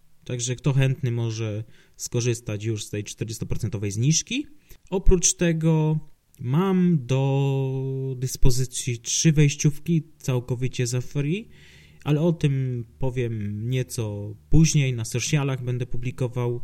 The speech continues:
Myślę, że zrobimy jakiś konkurs albo trzy konkursy, jeszcze nie wiem, ale już niedługo to się wszystko pojawi i będzie można wygrać właśnie wejściówkę na konferencję Cold Dump w Krakowie. Oprócz tego przypominam jeszcze, że cały czas trwa konkurs do piętnastego listopada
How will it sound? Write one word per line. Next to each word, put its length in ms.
Myślę, 280
że 140
zrobimy 400
jakiś 340
konkurs 680
albo 200
trzy 220
konkursy, 800
jeszcze 300
nie 160
wiem, 240
ale 200
już 160
niedługo 320
to 120
się 120
wszystko 240
pojawi 500
i 80
będzie 240
można 320
wygrać 340
właśnie 260
wejściówkę 520
na 240
konferencję 600
Cold 200
Dump 220
w 60
Krakowie. 440
Oprócz 320
tego 200
przypominam 640
jeszcze, 360
że 340
cały 180
czas 220
trwa 220
konkurs 400
do 100
piętnastego 460
listopada 640